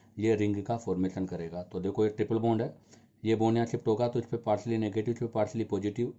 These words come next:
नेगेटिव एच जी को दे देगा, इसके पास दो पॉजिटिव है, एक इसको नेगेटिव मिल जाएगा तो भी इस पर एक रह जाएगा।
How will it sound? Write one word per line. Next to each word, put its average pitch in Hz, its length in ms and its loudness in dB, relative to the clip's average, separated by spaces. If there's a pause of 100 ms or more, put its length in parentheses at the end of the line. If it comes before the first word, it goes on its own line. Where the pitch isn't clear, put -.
(140)
नेगेटिव 107 600 0
एच 104 160 -2
जी 104 160 0
को 117 160 0
दे 107 120 4
देगा, 110 240 2
इसके 120 220 -4
पास 113 220 0
दो 117 220 4
पॉजिटिव 110 420 2
है, - 200 -8
एक 113 220 0
इसको - 180 -2
नेगेटिव 104 380 0
मिल 98 140 2
जाएगा 104 300 0
तो 117 160 0
भी 120 80 2
इस 113 80 -4
पर 110 100 0
एक 104 140 2
रह 95 120 0
जाएगा। 95 260 -2